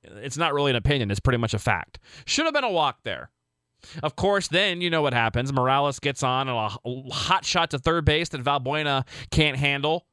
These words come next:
So the Royals would have had first and second there with nobody out.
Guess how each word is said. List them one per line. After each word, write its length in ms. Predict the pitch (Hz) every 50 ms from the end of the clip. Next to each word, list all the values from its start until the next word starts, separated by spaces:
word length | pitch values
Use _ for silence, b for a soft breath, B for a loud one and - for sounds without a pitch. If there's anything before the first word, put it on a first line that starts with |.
| _ _ _ _ _ _ _ _ _ _ _ _ _ _ _ -
So 140 | - - 160
the 80 | 180
Royals 240 | 196 214 202 180 135
would 100 | 170 202
have 80 | 196 180
had 180 | 165 156 135
first 300 | - - 180 180 - -
and 100 | 156 139
second 360 | - 175 175 - - 156 131
there 340 | - 123 113 104 110 131 147 - _ _ _ _ _ _ _ _ _ _ _ _ _ _ _ _ -
with 160 | 135 139 123
nobody 420 | 120 143 151 156 151 143 131 117
out. 300 | 107 98 95 123 160 -